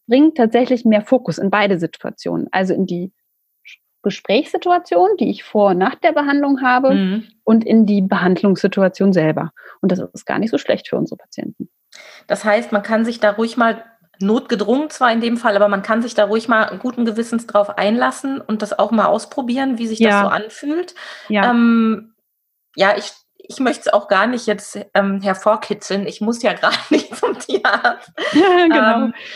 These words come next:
Speaker 1: Also
Speaker 2: aber der, es gibt ja halt nun mal den Bedarf und wir sind alle dankbar, dass ihr nach wie vor für uns da seid, also für unsere Tiere da seid, sonst
Speaker 1: Ja.
Speaker 2: wär's ja wirklich ganz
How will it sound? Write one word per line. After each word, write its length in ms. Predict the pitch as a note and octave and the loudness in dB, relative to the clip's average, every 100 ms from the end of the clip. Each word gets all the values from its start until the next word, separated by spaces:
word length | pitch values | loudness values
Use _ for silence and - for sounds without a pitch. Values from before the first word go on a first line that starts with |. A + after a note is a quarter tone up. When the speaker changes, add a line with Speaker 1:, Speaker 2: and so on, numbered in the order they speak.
| - - - - | -20 -20 -20 -4
Speaker 1:
Also 300 | - G#3 G#3+ | 0 2 4
Speaker 2:
aber 80 | A#3 G#3+ - _ - | 2 -2 -8 _ -12
der, 360 | G3 A3+ - G#3+ | -2 -2 0 -6
es 200 | A3 A3 | -6 -4
gibt 200 | D4+ - | -2 0
ja 140 | C4 | 2
halt 240 | G3+ G3+ | 0 0
nun 140 | A3+ A3 | 0 2
mal 260 | G3+ G3 | 2 2
den 200 | F#3+ G#3+ | 0 -4
Bedarf 500 | G3 - F3 A#3 D4 | -4 0 2 2 0
und 280 | - A3+ A3+ | -4 -4 -4
wir 100 | A#3 | -6
sind 200 | G#3 A3 | -6 -2
alle 200 | A#3+ A#3 | -2 0
dankbar, 420 | G#3 G#3 A#3 A#3 | 0 0 2 0
dass 200 | A3+ G#3+ | 0 -4
ihr 340 | G3+ G#3+ G#3 G#3 - - - | -2 2 2 0 -14 -20 -4
nach 260 | A3 A3+ C4 | -2 0 -4
wie 80 | |
vor 320 | A#3 A#3 A3+ A3+ | -6 2 2 2
für 180 | - - | -2 -2
uns 260 | G#3+ G#3+ | -2 -4
da 220 | G3 F#3+ | 0 2
seid, 300 | G#3 C4 D4+ | 2 2 2
also 220 | - G3+ - | 0 -4 -8
für 120 | F3+ | -8
unsere 240 | G#3+ G#3 | -8 -8
Tiere 320 | - G#3+ A3 | -10 -8 -6
da 200 | A3 A3+ | 0 0
seid, 240 | A#3 A#3+ A#3 | 2 -2 -2
sonst 180 | A3 G#3+ | -2 0
Speaker 1:
Ja. 60 | |
Speaker 2:
wär's 200 | G3+ G3 | 0 0
ja 140 | - - | -6 -20
wirklich 260 | - A3 | -20 -4
ganz 180 | G#3 G#3 | -2 -2